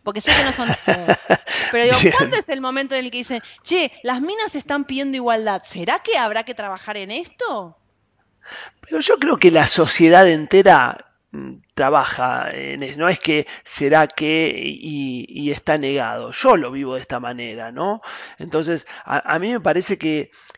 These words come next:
Speaker 2: que no es,
Speaker 1: <laughs> Decir
Speaker 2: eh,
Speaker 1: la sociedad entera es generalizar también.
Speaker 2: No, no, pero está, está bien, pero digo, vos trajiste,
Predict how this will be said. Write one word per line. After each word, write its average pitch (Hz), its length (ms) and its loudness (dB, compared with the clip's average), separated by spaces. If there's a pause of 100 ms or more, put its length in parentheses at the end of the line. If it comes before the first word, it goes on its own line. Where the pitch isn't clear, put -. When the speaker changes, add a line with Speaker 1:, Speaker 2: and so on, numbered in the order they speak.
Speaker 2:
que 165 180 -4
no 185 260 0
es, 196 600 0
Speaker 1:
<laughs> 320 220 -16
Decir 226 420 -2
Speaker 2:
eh, - 20 -6
Speaker 1:
la 302 120 2
sociedad 247 540 -2
entera 247 340 -6
es 339 60 -18
generalizar 196 800 -12
también. 165 540 -14 (120)
Speaker 2:
No, 262 420 2
no, 262 140 2
pero 269 140 0
está, 339 240 -4
está 320 280 -2
bien, 185 280 2
pero 180 200 -2
digo, 185 340 2
vos 208 240 2
trajiste, 180 600 0